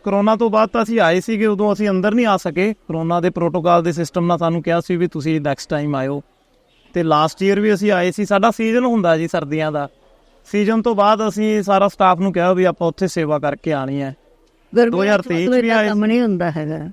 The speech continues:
Speaker 1: ਹਾਂਜੀ, ਗਰਮੀਆਂ ਚ ਨਹੀਂ।
Speaker 2: ਮੈਂ ਉਹ ਘੱਟ ਹੁੰਦੇ ਆ ਨਾ ਗਰਮੀ।
Speaker 1: ਵਿਆਹ ਸਰਦੀਆਂ ਚ ਜ਼ਿਆਦਾ ਹੁੰਦੇ।
Speaker 2: ਜ਼ਿਆਦਾ ਸਰਦੀਆਂ ਚ ਹੀ ਸ਼ਾਦੀਆਂ ਹੁੰਦੀਆਂ।
Speaker 1: ਹਾਂਜੀ, ਹਾਂਜੀ।
Speaker 2: ਤੇ ਉਦੋਂ ਹੀ ਤੁਹਾਨੂੰ ਫਿਰ ਜ਼ਿਆਦਾ ਬਿਜ਼ੀ ਹੁੰਦੇ ਹੋ ਤੁਸੀਂ।
Speaker 1: ਹਾਂ, ਉਦੋਂ ਸਾਡਾ ਛੇ ਕੁ ਮਹੀਨੇ ਸ਼ਡਿਊਲ ਸਾਰਾ ਹੀ ਸਾਡਾ ਜਿੰਨਾ ਸਟਾਫ ਆ ਸਭ ਬਿਜ਼ੀ ਹੁੰਦਾ ਜੀ।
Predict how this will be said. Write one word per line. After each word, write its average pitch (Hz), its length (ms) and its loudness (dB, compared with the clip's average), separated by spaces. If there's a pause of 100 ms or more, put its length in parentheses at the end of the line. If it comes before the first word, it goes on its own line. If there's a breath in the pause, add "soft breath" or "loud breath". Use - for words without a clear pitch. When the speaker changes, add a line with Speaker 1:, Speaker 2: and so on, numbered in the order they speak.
(140)
Speaker 1:
ਹਾਂਜੀ, 196 260 0
ਗਰਮੀਆਂ 208 440 0
ਚ 214 100 -6
ਨਹੀਂ। 170 180 -2
Speaker 2:
ਮੈਂ 226 220 2
ਉਹ 240 160 -4 (100)
ਘੱਟ 196 160 -2
ਹੁੰਦੇ 190 280 -2
ਆ 185 40 -2
ਨਾ 240 120 -2
ਗਰਮੀ। 190 240 0
Speaker 1:
ਵਿਆਹ 185 240 2
ਸਰਦੀਆਂ 170 400 0
ਚ 151 60 -4
ਜ਼ਿਆਦਾ 131 260 -2
ਹੁੰਦੇ। 120 240 -10
Speaker 2:
ਜ਼ਿਆਦਾ 196 540 0
ਸਰਦੀਆਂ 196 480 0
ਚ 208 80 -4
ਹੀ 214 60 0
ਸ਼ਾਦੀਆਂ 180 480 0
ਹੁੰਦੀਆਂ। 156 420 -2 (180)
Speaker 1:
ਹਾਂਜੀ, 139 300 0
ਹਾਂਜੀ। 98 280 -12 (140)
Speaker 2:
ਤੇ 160 360 -2
ਉਦੋਂ 196 320 0
ਹੀ 233 100 4
ਤੁਹਾਨੂੰ 196 340 2
ਫਿਰ 165 160 -4
ਜ਼ਿਆਦਾ 170 400 -4 (200)
ਬਿਜ਼ੀ 170 420 0
ਹੁੰਦੇ 170 180 -2
ਹੋ 175 80 -2
ਤੁਸੀਂ। 160 260 -6
Speaker 1:
ਹਾਂ, 190 200 0
ਉਦੋਂ 226 260 2
ਸਾਡਾ 202 300 0
ਛੇ 196 280 -2
ਕੁ 202 80 -4
ਮਹੀਨੇ 190 280 0
ਸ਼ਡਿਊਲ 170 400 -2
ਸਾਰਾ 180 280 2
ਹੀ 196 160 0
ਸਾਡਾ 165 240 -2
ਜਿੰਨਾ 160 240 -2
ਸਟਾਫ 147 360 -2
ਆ 165 60 -2
ਸਭ 175 220 0
ਬਿਜ਼ੀ 143 340 -4
ਹੁੰਦਾ 107 240 -8
ਜੀ। 90 180 -10